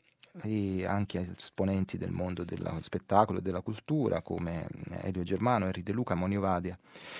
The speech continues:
l'autore di fumetti Zero Calcare, Ascanio Celestini. Questo leggiamo sempre sul Messaggero. Mm, sono dedicate all'argomento anche altre,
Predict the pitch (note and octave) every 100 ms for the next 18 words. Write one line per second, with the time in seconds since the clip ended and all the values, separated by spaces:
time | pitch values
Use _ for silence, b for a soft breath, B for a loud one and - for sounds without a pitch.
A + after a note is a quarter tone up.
0 | B B B - G#2+ G#2+ G#2+ G2+ G2+ G#2+
1 | G#2+ G2 G#2 G#2 A2+ G#2 - B2+ A2+ G2
2 | - A2 G2 - G#2 G2 - - F2+ G#2+
3 | - - G#2 G2 F#2 - - - - G#2+
4 | F#2+ G2+ F#2+ - G2+ F#2+ G2 B B B
5 | B B B B B - A#2 A#2 - F3
6 | E3 G3 G3+ A2+ - _ - D#3 C3+ C3
7 | B2 A#2 A2 G#2 G2 - D3+ _ _ -
8 | - - - - - - - B2 A2+ A2
9 | G#2+ C3 A#2 G#2+ G2+ A2 G2+ G#2+ G2 -
10 | F#2 - G2+